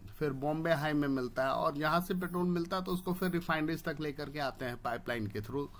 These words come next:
जैसे बिहार में बरौनी में है पेट्रोलियम रिफाइनरी, और वहाँ पर फिर इसका पूरा प्रोसेस करते हैं।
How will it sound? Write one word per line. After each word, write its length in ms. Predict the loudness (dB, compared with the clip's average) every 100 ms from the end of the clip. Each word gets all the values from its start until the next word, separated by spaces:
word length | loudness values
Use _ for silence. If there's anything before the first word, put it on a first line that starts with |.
| -10 -10 -6
जैसे 200 | -2 0
बिहार 320 | 2 2 2
में 180 | 2 2
बरौनी 320 | 2 2 2
में 180 | 2 2
है 220 | 0 -2
पेट्रोलियम 680 | -4 -8 -6 -2 0 0 0
रिफाइनरी, 640 | 0 0 -2 0 -4 -8 -10 -16 -18 -18 -18 2
और 160 | 6 8
वहाँ 260 | 6 4
पर 160 | 2 0
फिर 180 | 0 -2
इसका 240 | -2 -4
पूरा 300 | -6 -4 -4
प्रोसेस 440 | -2 -2 -2 -4 -4
करते 340 | -6 -6 -8
हैं। 320 | -10 -10 -12